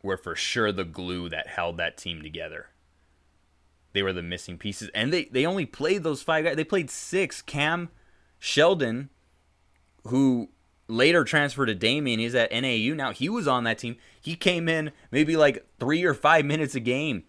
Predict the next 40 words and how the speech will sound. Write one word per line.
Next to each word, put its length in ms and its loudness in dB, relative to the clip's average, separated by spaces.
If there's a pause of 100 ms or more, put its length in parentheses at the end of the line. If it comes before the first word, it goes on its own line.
(200)
just 200 -6
to 60 -6
give 220 0
rest 500 2
to, 220 2
to 140 4
one 200 2
of 80 2
the 80 0
guys. 220 4
But 220 -4
other 160 4
than 60 2
that, 140 2
they 120 2
play 180 6
the 120 6
whole 160 6
game. 420 -4 (380)
They 120 6
were 120 6
in 120 0
shape. 580 -2 (580)
It 100 0
was 120 0
crazy. 800 -4
It 60 -8
was 120 0
a 60 -6
crazy 720 0
way 200 0
to, 120 0 (100)
to 120 -6
watch, 500 0 (1040)
uh, 220 2
basketball. 680 2 (480)
Now, 240 -2 (320)
eno-, 260 -4
enough 300 -2
about 400 2